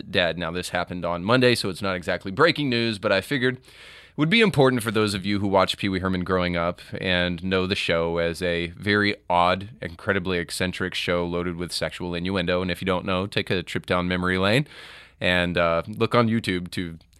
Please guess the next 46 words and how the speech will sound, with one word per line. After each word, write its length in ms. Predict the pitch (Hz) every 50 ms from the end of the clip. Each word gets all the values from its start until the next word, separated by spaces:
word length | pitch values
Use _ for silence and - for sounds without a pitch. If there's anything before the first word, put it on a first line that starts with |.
| _ - - - _
for 180 | - - 104 98
some 200 | 92 - 107 98
of 40 | 85
the 140 | 90 87 - -
sexual 480 | - - - 101 - - 92 87 85 - -
innuendo 560 | 95 92 90 90 90 90 87 90 85 85 85
in 300 | - - 95 85 85 82
Pee 120 | - - 92
Wee 140 | 87 85
Herman. 220 | 85 92 92 98 104
And 120 | 107 113
then 140 | 127 123 117
you'll 200 | 113 110 107 101
see 280 | - - 123 113 98 90
how 340 | 101 98 95 92 95 - - - _ -
incredibly 380 | 104 - 135 123 113 117 110
weird 280 | 95 90 98 101 101 95
the 60 | 98
show 220 | - - 98 92
was. 260 | 87 87 90 90 - -
You'll 80 | 95
come 220 | - - 104 101 98
away 180 | 95 92 90
thinking, 480 | 85 - 95 92 - 95 90 82 85 85
"Why 160 | 90 92 98
in 120 | 104 110
the 60 | 107 98
world 220 | 85 90 92 87
did 80 | 82 90
my 120 | 90 87
parents 300 | - - 87 87 82 - - _
ever 160 | - 85 90 85
let 180 | 85 82 76
me 100 | 80 98
watch 280 | 95 87 80 80 - -
this 120 | 95 92
show?" 280 | - - 90 98 135 - - - - - - - - - - - _ _ -
Uh, 280 | 107 110 113 113 113
but 240 | 107 110 120 117 -
then 200 | 123 123 117 113
you'll 160 | 120 117 107
also 580 | 104 104 104 - - 104 95 92 92 90 98 - -
notice 440 | 101 98 95 90 92 90 - -
a 200 | 95 90 85 85
one-of-a-kind 720 | 85 87 104 107 92 87 104 98 98 95 92 95 95 -
talent 440 | - 113 113 113 107 104 104 101 110